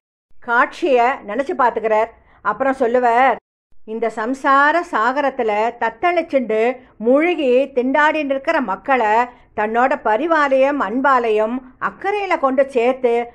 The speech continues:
அவளுக்கு நல்ல வாழ்க்கை அமைச்சு தரவன் ஸ்ரீராமன். அந்த ராமனையே அக்கறையில கொண்டு விட்டு, அதாவது கங்கைய தாண்ட வச்சு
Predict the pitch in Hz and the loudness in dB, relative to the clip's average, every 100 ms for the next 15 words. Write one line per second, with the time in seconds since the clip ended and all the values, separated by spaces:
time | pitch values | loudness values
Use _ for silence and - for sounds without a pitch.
0 | _ 208 214 214 214 208 247 320 226 214 | _ -2 -2 -2 -4 -4 -2 0 0 2
1 | 311 392 415 339 269 285 311 - 214 269 | 0 -2 -4 -4 -2 -2 -2 -2 -2 -2
2 | 311 311 233 240 262 240 202 214 240 _ | -2 -4 -2 0 2 2 0 -6 -8 _
3 | _ - 175 202 240 220 262 302 294 285 | _ -12 -6 -4 -2 0 0 0 -2 2
4 | 277 330 370 - - 196 - 302 285 269 | 2 2 0 -8 -8 -8 -2 0 2 0
5 | 247 254 262 220 220 - 277 285 294 - | -2 0 0 0 -2 2 2 2 -2 -10
6 | - 190 214 233 247 214 247 294 302 269 | -8 -2 0 0 -2 -2 -2 0 2 2
7 | 277 277 208 233 269 240 226 - 240 240 | 0 0 -2 -2 -2 -2 -4 -2 -2 -2